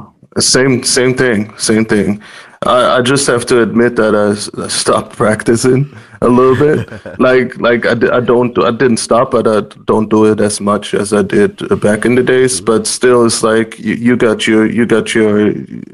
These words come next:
Speaker 1: your influences. You look for n-, new music. You, you go on different, um, different sites to check out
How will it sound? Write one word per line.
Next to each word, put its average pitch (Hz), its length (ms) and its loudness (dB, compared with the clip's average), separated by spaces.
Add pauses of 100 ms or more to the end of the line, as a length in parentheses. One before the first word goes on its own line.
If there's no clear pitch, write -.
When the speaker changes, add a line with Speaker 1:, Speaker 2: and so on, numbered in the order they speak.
(180)
Speaker 1:
your 113 280 2
influences. 120 840 0
You 110 140 2
look 113 240 2
for 110 140 -2
n-, 104 300 0
new 117 200 2
music. 110 680 2
You, 110 160 2
you 110 260 0
go 107 300 2
on 104 380 -2 (480)
different, 117 500 2
um, 113 680 0 (1000)
different 120 380 2
sites 107 400 0
to - 120 -4
check 113 280 0
out 104 280 0